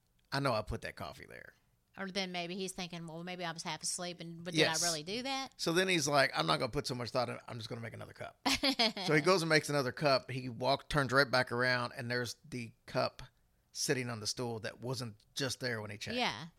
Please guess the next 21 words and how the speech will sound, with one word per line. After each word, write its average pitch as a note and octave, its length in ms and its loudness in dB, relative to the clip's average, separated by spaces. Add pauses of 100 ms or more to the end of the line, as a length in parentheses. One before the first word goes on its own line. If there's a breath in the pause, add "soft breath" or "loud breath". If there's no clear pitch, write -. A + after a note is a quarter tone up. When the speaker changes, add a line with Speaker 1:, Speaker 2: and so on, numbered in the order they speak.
(1000 soft breath)
Speaker 1:
The C#3+ 80 0
only C3+ 120 0
thing B2 100 -2
different A#2+ 300 -2
is A2+ 220 -4
the A2 120 -6
cup B2+ 300 -2
was G#2+ 260 -4 (260)
empty G2+ 280 -10
now. - 240 -14 (100)
Speaker 2:
<gasps> C4 160 -14 (1000 soft breath)
Speaker 1:
And B2 380 -6 (280)
Speaker 2:
Oh. A#4 840 -4 (220)
Speaker 1:
it A#2 120 -4
had A2+ 260 -2
red A#2 220 -4
lipstick A2+ 460 -6 (100)
on C5+ 280 4
the - 60 -2
Speaker 2:
<gasps> - 60 -4
Speaker 1:
rim. - 200 -10